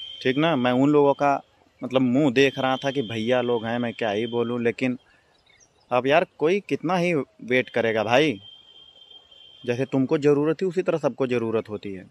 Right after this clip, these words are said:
ठीक ना? लेकिन मैं नहीं जानता था कि तुम इतना, मतलब, गिरे हुए इंसान हो, नहीं तो मैं तुमको पैसा ही नहीं दिया होता।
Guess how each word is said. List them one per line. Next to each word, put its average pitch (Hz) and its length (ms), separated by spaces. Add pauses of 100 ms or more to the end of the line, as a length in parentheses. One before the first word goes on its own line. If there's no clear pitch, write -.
(680)
ठीक 139 120
ना? 156 100
लेकिन 147 240
मैं 143 160
नहीं 131 200
जानता 151 300
था 147 120
कि 143 100
तुम 143 180
इतना, 135 240
मतलब, 135 400 (280)
गिरे 127 280
हुए 120 200
इंसान 113 380
हो, 117 60
नहीं 120 140
तो 131 80
मैं 135 120
तुमको 139 240
पैसा 135 340
ही 135 60
नहीं 113 140
दिया 101 180
होता। 90 300